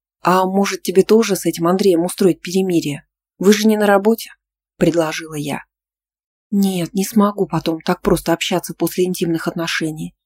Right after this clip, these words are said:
Не смогу и всё. Уверена, что я ему точно не нужна, если только на время, чтобы на несколько месяцев сексом обеспечивать». «А как же на работе ведёт себя?»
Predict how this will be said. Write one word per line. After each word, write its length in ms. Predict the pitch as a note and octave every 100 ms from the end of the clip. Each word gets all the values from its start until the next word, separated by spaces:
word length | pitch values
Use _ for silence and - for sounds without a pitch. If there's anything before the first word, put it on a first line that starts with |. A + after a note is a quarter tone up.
| _ _ _ _ -
Не 80 | A#3
смогу 440 | B3+ A#3+ A3+ A#3+
и 80 | F3+
всё. 380 | - - D#3 - _ _ _ _ _ _
Уверена, 500 | - G3+ A#3+ G#3 E3
что 180 | D3+ -
я 120 | F#3
ему 160 | F#3 F#3
точно 340 | G#3+ G#3 -
не 160 | E3+ E3+
нужна, 440 | F3+ - E3+ A#2 - _ _
если 280 | G3+ G#3
только 260 | G3 G#3 G#3+
на 160 | G#3 G#3
время, 440 | G#3 E3 D3+ D3 _ _
чтобы 320 | - - G3+
на 100 | G#3+
несколько 460 | A#3 A#3 - G3 G#3+
месяцев 460 | A3 A3+ F3 - -
сексом 400 | A3 G#3 - D#3+
обеспечивать». 760 | D#3+ - - E3 - - - _ _ _ _
«А 220 | D#3 D3
как 260 | - F3+ F3+
же 160 | E3+
на 80 | E3
работе 420 | E3 D3+ E3 F#3+
ведёт 280 | F3 E3+ D#3+
себя?» 360 | - D3+ D3+